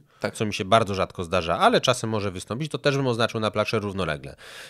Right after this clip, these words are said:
Speaker 2: Natomiast takie ładowanie piętnasto-, piętnastominutowe, na ogół jestem w okolicy samochodu,
Speaker 1: Mhm.
Speaker 2: ładuję szybko, jadę
Speaker 1: No
Speaker 2: dalej.
Speaker 1: tak, jakąś tam kawę sobie
Speaker 2: Tak,
Speaker 1: pijesz gdzieś w pobliżu.
Speaker 2: tak,
Speaker 1: Mhm.
Speaker 2: także jestem w stanie komuś udostępnić, y, a jeżeli by mi się zdarzyło, żebym zajął ładowarkę na dłużej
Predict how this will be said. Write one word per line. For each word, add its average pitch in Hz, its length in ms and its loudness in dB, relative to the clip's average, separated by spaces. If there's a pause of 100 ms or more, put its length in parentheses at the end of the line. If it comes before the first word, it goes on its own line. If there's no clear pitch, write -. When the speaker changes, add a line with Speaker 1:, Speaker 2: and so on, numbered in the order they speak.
(140)
Speaker 2:
Natomiast 131 460 2
takie 135 220 2
ładowanie 131 380 2
piętnasto-, 127 500 -4
piętnastominutowe, 123 1000 2 (300)
na 117 120 6
ogół 113 160 2
jestem 104 240 0
w - 20 -4
okolicy 101 320 -4
samochodu, 104 540 0 (280)
Speaker 1:
Mhm. 139 260 -4 (140)
Speaker 2:
ładuję 104 460 2
szybko, - 280 -6
jadę 95 180 2
Speaker 1:
No 92 40 -2
Speaker 2:
dalej. 98 220 4
Speaker 1:
tak, 120 80 4
jakąś 127 140 -2
tam 127 100 -6
kawę 127 240 0
sobie 113 320 -4
Speaker 2:
Tak, 110 240 8
Speaker 1:
pijesz 87 120 4
gdzieś 110 100 -10
w - 20 -20
pobliżu. 104 260 -4
Speaker 2:
tak, 85 120 -2
Speaker 1:
Mhm. 123 80 -6
Speaker 2:
także 107 480 2
jestem 110 320 0
w 95 40 -8
stanie 104 220 -2
komuś 101 380 -6
udostępnić, 107 760 -4
y, - 40 -16 (400)
a 110 140 2
jeżeli 110 220 -2
by 123 100 -4
mi 113 80 -4
się 117 140 -6
zdarzyło, 117 520 4 (380)
żebym 101 400 0
zajął 107 200 4
ładowarkę 101 400 0
na 101 120 0
dłużej 107 540 2